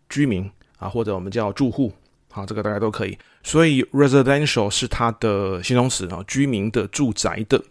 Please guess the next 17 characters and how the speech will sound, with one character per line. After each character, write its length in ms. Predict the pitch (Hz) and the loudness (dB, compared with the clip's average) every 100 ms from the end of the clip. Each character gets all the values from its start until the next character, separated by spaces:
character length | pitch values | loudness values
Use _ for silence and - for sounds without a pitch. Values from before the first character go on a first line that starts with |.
| - | -8
居 180 | 139 135 | -6 -4
住 240 | - 120 | -6 -6
的， 140 | 101 - _ _ - | -8 -12 _ _ -8
在 180 | 160 139 | -4 -2
一 80 | |
个 140 | 156 135 | -2 -2
居 300 | - 165 156 | -2 -4 -2
住 160 | 160 | 0
的 120 | 123 - | 0 -2
alley。 360 | 127 113 98 82 _ _ - | -2 -2 -4 -8 _ _ -4
Alley 280 | 185 220 156 | 0 0 0
讲 220 | 110 101 | -2 -6
的 100 | 107 | -8
是 340 | - - 131 - | -6 -6 -8 -4
A 260 | 139 127 - | -4 -4 -6
L 180 | 85 120 - | -4 -4 -8
L 240 | 101 | -14